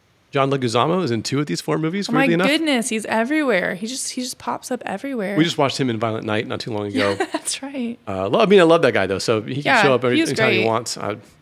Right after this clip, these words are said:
Speaker 2: Okay, well, seems like Prim's making an appearance here. Okay.
Speaker 1: And there's also this idea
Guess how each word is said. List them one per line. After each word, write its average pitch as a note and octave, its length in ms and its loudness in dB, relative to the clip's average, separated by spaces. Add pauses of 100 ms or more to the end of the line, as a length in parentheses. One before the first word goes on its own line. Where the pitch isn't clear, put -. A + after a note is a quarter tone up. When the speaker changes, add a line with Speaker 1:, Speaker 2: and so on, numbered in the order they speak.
(3000)
Speaker 2:
Okay, D#4+ 300 -8
well, G#3+ 300 -4 (200)
seems A#3 240 -10
like B3 220 -12
Prim's A#3+ 320 -8
making A3+ 260 -6
an C4 60 -6
appearance C#4 400 -14
here. - 160 -14 (220)
Okay. - 200 -10 (1160)
Speaker 1:
And F#3 100 6
there's E3+ 120 6
also F3+ 260 2
this D3 200 0
idea A#2 680 0